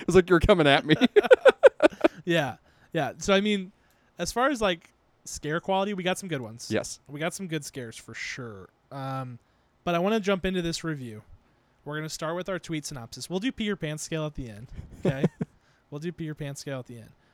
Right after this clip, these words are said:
Speaker 2: Do you wanna go first on tweet synopsis, or do you want me to go first?
Speaker 1: Whoever.
Speaker 2: I'll go.
Speaker 1: Do it.
Speaker 2: I'll go. The Losers Club is back in Derry to fulfill a twenty-seven-year promise. This time, in order to take down Pennywise once and for all,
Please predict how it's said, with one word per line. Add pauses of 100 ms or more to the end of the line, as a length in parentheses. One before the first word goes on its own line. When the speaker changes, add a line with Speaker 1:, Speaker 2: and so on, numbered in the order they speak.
(140)
Speaker 2:
Do
you
wanna
go
first
on
tweet
synopsis,
or
do
you
want (100)
me
to
go
first? (180)
Speaker 1:
Whoever. (680)
Speaker 2:
I'll
go. (320)
Speaker 1:
Do
it.
Speaker 2:
I'll
go. (520)
The
Losers
Club
is
back
in
Derry
to
fulfill
a
twenty-seven-year
promise. (180)
This
time,
in
order
to
take
down
Pennywise
once
and
for
all,